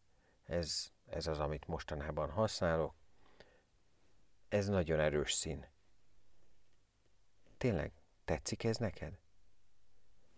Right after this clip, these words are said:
Ezt is elmondhatod a hangüzenetben, vagy bármit, ami a LinkedIn-nel vagy a Clubhouse-szal kapcsolatos. Mert lassan azt érzem,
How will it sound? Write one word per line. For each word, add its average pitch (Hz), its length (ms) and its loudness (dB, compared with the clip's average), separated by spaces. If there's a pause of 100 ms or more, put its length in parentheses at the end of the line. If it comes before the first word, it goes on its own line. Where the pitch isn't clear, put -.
(200)
Ezt - 260 2
is - 140 0
elmondhatod 80 800 2 (540)
a 90 120 -2
hangüzenetben, 80 1000 2 (1120)
vagy 98 220 4
bármit, 95 540 8
ami 80 200 0
a 76 60 2
LinkedIn-nel 80 800 2
vagy 85 200 2
a 82 60 4
Clubhouse-szal 80 760 0
kapcsolatos. - 800 -6 (1700)
Mert 101 260 4
lassan 117 400 6
azt 92 220 2
érzem, 80 460 -4